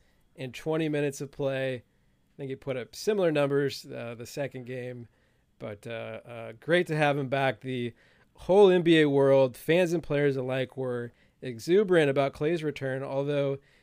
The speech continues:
the other six shooting guards on the Warriors roster will miss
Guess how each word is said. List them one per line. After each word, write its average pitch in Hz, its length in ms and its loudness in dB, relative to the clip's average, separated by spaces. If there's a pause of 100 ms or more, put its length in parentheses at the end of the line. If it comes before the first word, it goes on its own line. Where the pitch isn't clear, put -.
(120)
the 147 140 0
other 196 180 6
six - 300 -4
shooting 240 280 0
guards 147 280 2
on 143 100 -2
the 135 60 -2
Warriors 139 360 0
roster 151 480 4
will 139 140 4
miss 151 240 4